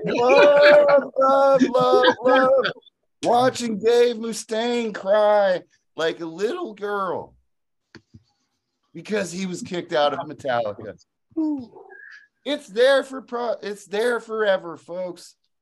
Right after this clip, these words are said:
Watch it. If you do not believe it, it's true. If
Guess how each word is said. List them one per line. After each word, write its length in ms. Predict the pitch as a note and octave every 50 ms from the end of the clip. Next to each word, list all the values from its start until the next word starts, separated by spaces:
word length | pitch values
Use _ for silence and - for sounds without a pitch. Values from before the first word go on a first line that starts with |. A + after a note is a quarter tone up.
| _ _ _ _ _ _ - - -
Watch 400 | - A#2 - G3 G3+ G3+ - - G#3
it. 160 | G#3 - - - _ _ _ _ _ _ _ _ - - - - - - - - - - - - _ _ _ - _ _
If 180 | D3+ D3+ - E3+
you 80 | E3+
do 220 | D3+ A#2 A#2+ - F3+
not 360 | F3+ F3 F3+ G3 G#3+ G#3 G#3
believe 440 | F#3+ F3 F3 F#3+ G3 G3+ F#3+ D3 C3+
it, 200 | G#2+ - - _ _ _ _ _ _ _ _ _ _
it's 220 | - C#3+ C#3 -
true. 560 | - - - D3 D3 C#3 B2 A2 F#2+ - - _ _ _ _ _ _ - - - - - _ _ _ -
If 120 | D#3+ F3+